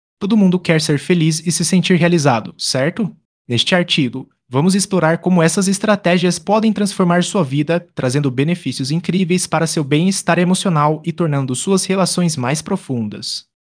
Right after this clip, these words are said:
Você também vai aprender sobre mindfulness, desenvolvimento pessoal e como superar desafios no caminho para se descobrir de verdade. Tá pronto para essa aventura? Principais aprendizados: um.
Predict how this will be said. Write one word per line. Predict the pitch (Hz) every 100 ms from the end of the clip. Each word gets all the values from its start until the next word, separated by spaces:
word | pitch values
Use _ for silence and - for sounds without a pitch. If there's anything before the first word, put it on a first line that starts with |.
| _
Você | 127 -
também | 160 190 175
vai | 202 185
aprender | 185 - 202 160 180
sobre | - 185 175
mindfulness, | 190 196 185 156 175 - _
desenvolvimento | 160 185 214 214 196 151 147 156
pessoal | 190 190 220 170 165 -
e |
como | 175 208 208
superar | - 220 165 147
desafios | 147 165 185 - 185 165
no | 123
caminho | - 131 147 185 196
para | 175
se | 175
descobrir | 190 214 - 175 139
de | 131
verdade. | 135 156 147 123 107 104 113 _ _ _
Tá | - 233
pronto | 196 185
para | 190 160 139
essa | 127
aventura? | 170 160 135 135 233 175 _ _ _ _
Principais | 170 165 165 156 147
aprendizados: | 156 143 131 127 139 131 135 139
um. | 120 113